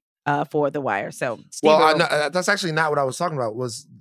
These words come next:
Speaker 2: it's, it's, it's a very sad situation. I'm not sure if you heard. Uh, Art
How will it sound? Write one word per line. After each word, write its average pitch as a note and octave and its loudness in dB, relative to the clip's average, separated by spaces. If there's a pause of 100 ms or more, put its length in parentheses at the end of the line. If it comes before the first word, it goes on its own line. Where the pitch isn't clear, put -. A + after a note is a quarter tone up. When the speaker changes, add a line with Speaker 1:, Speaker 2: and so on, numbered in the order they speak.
Speaker 2:
it's, B2+ -4
it's, A#2+ -6
it's B2 -8
a A#2 -4
very C3+ 2
sad C3 0
situation. B2+ -4
I'm A2 -6
not G#2+ -4
sure A#2 -6
if F#2+ -10
you F2 -10
heard. A2+ -2 (640)
Uh, A2+ 2 (120)
Art B2+ 0